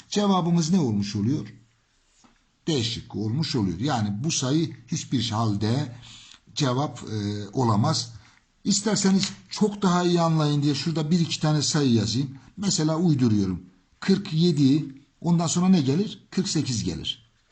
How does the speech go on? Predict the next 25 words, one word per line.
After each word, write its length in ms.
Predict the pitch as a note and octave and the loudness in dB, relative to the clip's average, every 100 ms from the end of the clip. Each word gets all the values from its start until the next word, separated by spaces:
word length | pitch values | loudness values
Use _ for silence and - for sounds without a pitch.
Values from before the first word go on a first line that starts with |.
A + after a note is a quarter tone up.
| _ _ _ | _ _ _
Her 120 | - | -2
ikisini 320 | F3 F3 F3+ F3 | -2 0 0 0
toplayalım 460 | F3 F3 C4 B3 | -2 0 0 2
mı 100 | C3+ | 2
beraber? 260 | A2+ G2+ G2 | 0 0 -2
Görün 500 | F#2 B2+ C3 A#2+ F#2 | 0 4 4 4 2
diye. 180 | F2 - - _ _ _ _ _ | 0 -4 -14 _ _ _ _ _
Kırk 340 | E3 C3 A#2 | -4 -4 -6
yedi, 680 | F#2 F2+ F2 F#2 B2 E3+ - - _ _ _ _ | -6 -2 0 2 2 0 -4 -16 _ _ _ _
kırk 360 | - C3 B2+ - | -4 -4 -4 -8
sekiz. 560 | - C#3 A#2 - - - _ _ | -6 -4 -4 -6 -10 -14 _ _
Topluyorum. 680 | - E3 - B2 G2+ C3 D#3 - - _ - | -6 -6 0 0 2 0 -4 -8 -20 _ -4
Yedi, 200 | C#3+ B2+ | -2 0
sekiz 380 | - A2+ A2+ G#2 | -2 -2 -2 -2
daha 200 | C3+ C#3 | -2 -2
on 260 | B2+ G#2 | 0 2
beş, 180 | C3+ C#3 | 0 -2
elde 260 | A2+ G2+ F#2 | -2 -2 -4
var 220 | E2+ F2 | -6 -2
bir, 400 | D3 E3+ - - _ _ | -2 -2 -6 -20 _ _
dokuz. 400 | C#3 A#2 - - - - - _ | -6 -4 -6 -10 -12 -18 -18 _
Nasıl 320 | G#3 A#3 G3+ D#3 | -2 0 0 -2
bir 60 | |
sayı 240 | - C3 A2+ | 0 0 0
çocuklar? 560 | A2+ G#2+ - F#3+ - | -2 -4 -4 -8 -10